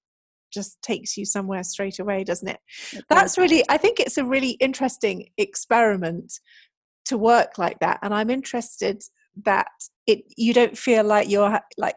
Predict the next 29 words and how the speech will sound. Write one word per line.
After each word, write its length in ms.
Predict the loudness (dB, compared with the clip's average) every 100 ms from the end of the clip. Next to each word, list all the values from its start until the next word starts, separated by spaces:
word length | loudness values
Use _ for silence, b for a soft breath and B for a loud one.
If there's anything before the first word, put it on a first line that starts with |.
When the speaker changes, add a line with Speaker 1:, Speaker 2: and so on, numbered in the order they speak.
| _
Speaker 1:
colouring 540 | -4 0 0 0 -2 -4
within 320 | -4 -2 -2
the 80 | -2
lines. 760 | -2 -2 -4 -6 -6 -6 -8 _ _ 2
Speaker 2:
Yeah, 140 | 4
no, 240 | 6 4 4
because, 840 | 2 0 4 6 6 4 -4 -18 _ _ 0
because 800 | 0 2 4 6 6 4 0 0
they 120 | 4 6
didn't 340 | 6 4 0
have, 440 | -4 0 2 0 -8 _
so 300 | -4 2 4 4
if 140 | 2
I 80 | 0
showed 360 | 2 6 6 6
you 100 | 0
the 100 | -2
piece 360 | -4 -6 -4
of 60 | -6
the 60 | -4
painting 560 | -2 -2 -4 -4 -4
and 120 | 0
then 140 | 0 0
I 80 | -2
showed 340 | -2 -2 -2
you 60 | -4
what 180 | -4
I've 160 | -6 -4
done, 440 | -2 -2 -2 -12